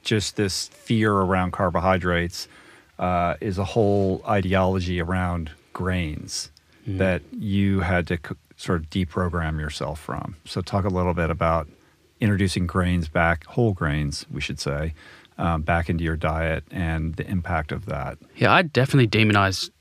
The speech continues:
Speaker 2: grains for many, many years. Uh, I thought that they caused inflammation, ruined your gut health, r-, you know, would elevate your blood glucose levels.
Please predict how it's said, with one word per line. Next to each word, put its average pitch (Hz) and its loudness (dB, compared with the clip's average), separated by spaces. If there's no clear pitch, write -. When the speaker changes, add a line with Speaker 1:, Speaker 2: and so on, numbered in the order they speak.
Speaker 2:
grains 90 2
for - -4
many, 92 2
many 90 0
years. 82 -4
Uh, 82 -2
I 107 6
thought 107 4
that 87 0
they 95 6
caused 90 -2
inflammation, 90 2
ruined 113 6
your 95 2
gut 90 0
health, - -6
r-, 80 -6
you 90 -6
know, 80 -6
would 80 -6
elevate 110 6
your 87 2
blood 92 0
glucose 87 -2
levels. 82 -4